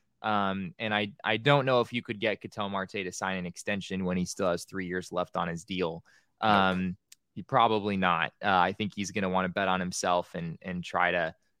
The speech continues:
Speaker 1: uh, try to shore up his injury past a little bit in these next few years and, and get himself a, a good payday here in a few seasons. But, um, Zach Gallen is the other name that,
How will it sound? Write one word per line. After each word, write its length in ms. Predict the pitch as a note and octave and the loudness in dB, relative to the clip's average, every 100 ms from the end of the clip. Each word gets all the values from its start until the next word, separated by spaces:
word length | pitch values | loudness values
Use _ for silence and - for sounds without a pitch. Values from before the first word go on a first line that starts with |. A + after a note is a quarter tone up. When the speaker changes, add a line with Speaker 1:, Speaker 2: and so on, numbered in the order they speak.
| - | -6
Speaker 1:
uh, 200 | F#2 F2+ E2+ | -2 -2 -2
try 220 | - D#3 | 6 8
to 120 | C#3 | 8
shore 320 | B2 - C#3+ | 4 4 6
up 160 | C3+ G#2 | 8 6
his 140 | A#2+ | 0
injury 500 | F#2+ A#2 G#2 G#2 F#2+ | -2 -2 0 0 0
past 500 | F2 - F#2+ F2+ - | -2 0 0 0 -2
a 60 | G2 | -4
little 240 | F#2+ F#2+ | -2 -2
bit 240 | F2 F#2+ E2 | 0 -2 -2
in 100 | F#2 | -4
these 200 | F#2 F2 | -6 -4
next 260 | F#2 - | -4 -6
few 80 | - | -10
years 400 | F#2+ F2+ F2+ F2 | -8 -6 -6 -6
and, 240 | F#2 F2 D#2+ | -6 -6 -6
and 260 | F#2+ F2+ F2 _ _ | -6 -6 -6 _ _
get 120 | - G2+ | -2 -2
himself 480 | F#2 - F#2 F2+ | 0 0 0 0
a, 180 | F2+ E2 F#2+ | -2 -2 -2
a 40 | |
good 260 | F#2+ G2 F2+ | -4 -4 -4
payday 360 | F#2+ F#2+ F2+ | -4 -2 -2
here 200 | F2+ F2 | -4 -4
in 60 | F2 | -4
a 60 | |
few 180 | F2 F2+ | -6 -8
seasons. 560 | E2+ G2 F2+ F2+ E2 - | -6 -4 -4 -4 -4 -4
But, 220 | - G#2+ - _ - - _ | 6 6 6 _ -20 -20 _
um, 300 | A#2 A#2+ A2+ | 4 8 6
Zach 260 | A2 D3+ A#2+ | 8 8 8
Gallen 420 | C3 D3+ F3 E3+ | 6 8 8 6
is 140 | D#3+ B2+ | 2 2
the 120 | C3+ | 4
other 160 | C#3+ | 6
name 300 | D3 D3 D3 | 4 2 2
that, 160 | C#3 B2+ | 0 -2